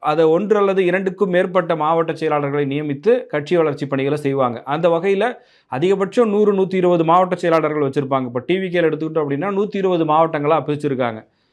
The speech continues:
இப்படி ஒவ்வொரு கட்சிகளுமே தங்களுடைய கட்சியை, நிர்வாக கட்டமைப்பை வலுப்படுத்துவதற்கு பல முயற்சிகள் பண்ணுவாங்க. இதுல வி சி கேவோட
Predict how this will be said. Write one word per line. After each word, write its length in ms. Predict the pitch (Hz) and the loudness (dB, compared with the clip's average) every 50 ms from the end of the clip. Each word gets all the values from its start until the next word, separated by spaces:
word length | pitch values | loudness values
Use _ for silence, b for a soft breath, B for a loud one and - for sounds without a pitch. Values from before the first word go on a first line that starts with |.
| _ _ _ _ _ _ | _ _ _ _ _ _
இப்படி 560 | - 165 170 165 214 202 202 196 185 180 165 | -8 -4 -2 0 0 2 2 0 0 -2 -2
ஒவ்வொரு 380 | 165 165 165 180 202 240 226 226 | -2 -4 -2 2 4 4 4 4
கட்சிகளுமே 720 | 196 202 196 196 220 220 214 202 185 185 196 226 262 247 | 2 0 -2 0 0 2 2 2 2 0 -2 -2 -4 -2
தங்களுடைய 640 | 185 175 170 185 180 180 175 170 165 165 160 156 156 - _ | -2 -4 -2 -2 -2 -2 -2 0 0 0 -2 -2 -4 -10 _
கட்சியை, 460 | - 160 160 160 - 202 196 202 240 | -4 -4 -4 -4 -4 -2 -2 -2 -2
நிர்வாக 440 | 208 185 185 202 214 233 233 220 214 | -2 -4 -2 0 2 2 2 2 0
கட்டமைப்பை 500 | 180 185 175 185 175 175 165 160 185 190 | -4 -4 -4 -2 -2 -2 -4 -2 -2 0
வலுப்படுத்துவதற்கு 800 | 170 170 175 185 170 185 170 165 160 160 156 143 143 143 143 196 | 2 2 2 0 0 -2 -2 -2 -2 -2 -2 -2 -2 -2 -4 -4
பல 240 | - - 156 165 | -2 0 0 0
முயற்சிகள் 440 | 160 156 160 165 160 - 165 160 143 | 0 -2 -4 -6 -6 -4 -4 -4 -2
பண்ணுவாங்க. 420 | 135 143 135 139 139 131 127 131 165 220 220 - | -2 -4 -2 -2 -2 -2 0 0 -2 -2 -2 -4
இதுல 280 | 160 151 160 175 170 156 | -6 -2 2 2 2 2
வி 140 | 165 226 269 | 2 0 -2
சி 240 | 254 277 269 254 214 | 0 0 -2 -2 0
கேவோட 500 | 247 233 220 214 208 202 190 180 156 131 | 2 2 2 2 2 2 2 2 0 -2